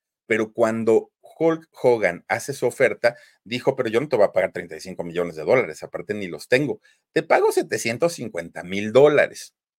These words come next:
que sí es una cantidad muy alta, pero si tomamos en cuenta que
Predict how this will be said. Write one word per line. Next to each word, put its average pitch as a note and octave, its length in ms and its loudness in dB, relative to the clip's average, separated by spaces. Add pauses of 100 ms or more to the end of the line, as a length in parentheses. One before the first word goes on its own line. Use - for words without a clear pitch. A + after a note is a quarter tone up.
(800)
que F#2+ 180 -2
sí D3+ 340 0
es C#3+ 160 2
una B2+ 200 0
cantidad F#2 460 -2
muy A2+ 260 2
alta, C#3+ 420 6 (360)
pero B2+ 300 4
si - 160 -14
tomamos A2 480 -4
en B2 120 -4
cuenta A#2+ 540 2 (260)
que A2+ 320 0